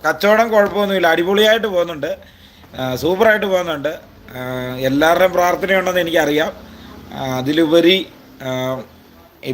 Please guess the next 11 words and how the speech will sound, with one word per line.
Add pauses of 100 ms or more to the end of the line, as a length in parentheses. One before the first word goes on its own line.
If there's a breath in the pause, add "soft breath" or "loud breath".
പറഞ്ഞതുപോലെ (360)
ഹാർഡ്
വർക്ക് (200)
ഒത്തിരി
ചെയ്യുന്നുണ്ട്,
അല്ലേ
മച്ചി? (500 loud breath)
അമ്മയൊക്കെ
ആണെങ്കിലും
പപ്പായാണേലും, (200)
ഉം,